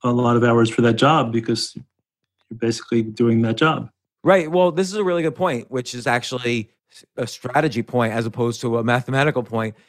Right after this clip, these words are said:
Speaker 2: is that you have to, a job is only one source of income, and yet it takes up all your time. So you have to start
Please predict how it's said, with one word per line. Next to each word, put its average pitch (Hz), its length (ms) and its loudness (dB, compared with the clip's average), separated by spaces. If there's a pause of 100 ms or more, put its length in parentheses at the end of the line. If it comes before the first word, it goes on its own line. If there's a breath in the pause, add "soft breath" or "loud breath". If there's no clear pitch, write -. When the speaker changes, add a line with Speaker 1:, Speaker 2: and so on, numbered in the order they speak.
Speaker 2:
is 135 160 -6
that 143 160 0
you 139 140 0
have 156 260 0
to, 135 400 0 (320)
a 139 100 2
job 156 380 2
is 127 80 -8
only 139 180 -2
one 131 300 0
source 135 320 -4
of 127 60 -4
income, 143 360 -2
and 120 140 -4
yet 131 100 4
it 123 100 -2
takes 135 200 -2
up 127 80 -2
all 123 180 2
your 117 140 2
time. 131 380 -2 (220)
So - 160 -4
you 143 160 0
have 151 220 0
to 147 100 -4
start 139 500 0